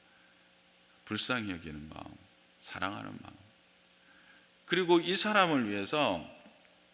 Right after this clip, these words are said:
어, 예수님이 어떻게, 이 사람이 이렇게 회복되는 과정에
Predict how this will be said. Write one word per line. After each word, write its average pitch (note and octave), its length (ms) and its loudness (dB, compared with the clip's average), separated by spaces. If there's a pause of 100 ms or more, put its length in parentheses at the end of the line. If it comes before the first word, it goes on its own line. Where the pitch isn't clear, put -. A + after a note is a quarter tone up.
(1600)
어, D2 400 -10 (1500)
예수님이 C#3 1000 2 (180)
어떻게, B2+ 840 0 (440)
이 C#3 80 -2
사람이 C#3+ 960 4
이렇게 A#2+ 260 -6
회복되는 D#3+ 560 2
과정에 G#2 880 -2